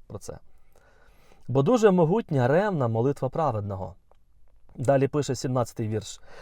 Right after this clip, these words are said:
«Ілія був людина, подібна до нас пристрастями». Тобто апостол підкреслює, що Ілія, він не був супердуховний. Він був такий, як ти і я. З пристрастями.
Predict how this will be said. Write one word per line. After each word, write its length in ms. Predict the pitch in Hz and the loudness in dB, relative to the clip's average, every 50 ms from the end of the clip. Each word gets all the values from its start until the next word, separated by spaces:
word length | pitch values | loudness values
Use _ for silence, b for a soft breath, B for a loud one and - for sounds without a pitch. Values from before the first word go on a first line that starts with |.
| B B B B | B B B B
«Ілія 600 | - 151 185 220 208 165 139 127 117 110 127 160 - _ - - | 0 2 2 2 4 6 8 10 10 10 8 4 -2 _ -18 -10
був 320 | - 110 107 147 202 220 202 | -8 -2 0 0 0 2 2
людина, 500 | 185 170 156 175 233 262 214 151 120 113 | 0 2 2 2 2 2 2 2 0 0
подібна 480 | - 131 123 120 160 214 185 180 180 | 0 -2 -2 -2 -2 -4 -2 0 0
до 140 | 135 135 123 | 0 0 0
нас 220 | 127 151 170 - | 0 0 -2 -4
пристрастями». 840 | - - 151 147 147 - - - 107 98 - - 107 95 95 92 87 - - - _ _ _ _ _ _ _ _ _ _ _ _ _ - - - - _ - | -4 -4 -2 -2 -2 -4 -4 -6 -8 -8 -8 -8 -10 -8 -8 -10 -12 -14 -18 -20 _ _ _ _ _ _ _ _ _ _ _ _ _ -20 -20 -20 -20 _ -6
Тобто 440 | - 143 139 - - 160 143 139 - - - - - _ _ _ _ - - - | -4 -4 -4 4 6 6 6 6 4 0 -10 -20 -20 _ _ _ _ -20 -12 -4
апостол 520 | - 123 117 - 170 202 202 - 180 160 147 | -4 -4 -2 0 0 0 2 2 0 0 0
підкреслює, 680 | - 131 - 156 175 214 240 - - 135 120 113 110 | -2 -4 -2 0 0 0 -2 -2 -2 -2 -2 -2 -4
що 180 | - - - | -6 -6 -6
Ілія, 380 | 139 - 139 139 147 190 214 208 | -4 -4 -2 0 2 2 2 2
він 120 | 196 196 | 0 0
не 80 | 190 190 | -2 -2
був 200 | 180 202 202 180 | -2 -4 -6 -8
супердуховний. 960 | - - 185 - 185 170 165 175 - - 180 175 170 165 135 107 95 90 - - - _ _ _ _ _ - - _ - - - | -10 -12 -10 -8 -8 -6 -6 -6 -6 -4 -4 -4 -4 -6 -8 -10 -10 -12 -14 -20 -20 _ _ _ _ _ -20 -20 _ -18 -8 -4
Він 160 | 123 156 170 | -4 -2 0
був 140 | 190 202 180 | -2 0 -2
такий, 280 | 175 160 - 190 180 | -2 -4 -2 -2 -2
як 180 | 170 160 - - | -2 -2 -4 -6
ти 340 | - - 147 156 196 208 - - - | -6 -4 -2 -2 -2 -4 -6 -14 -12
і 140 | - 143 139 | -10 -8 -8
я. 220 | 135 117 95 - - - - - - - - _ _ _ _ _ _ _ _ _ _ _ _ | -6 -8 -10 -10 -14 -20 -20 -20 -20 -20 -20 _ _ _ _ _ _ _ _ _ _ _ _
З 100 | - - | -20 -2
пристрастями. 760 | - 165 180 202 - - - 107 - - - 85 76 76 | 0 2 2 2 0 -2 -6 -6 -6 -10 -14 -16 -16 -16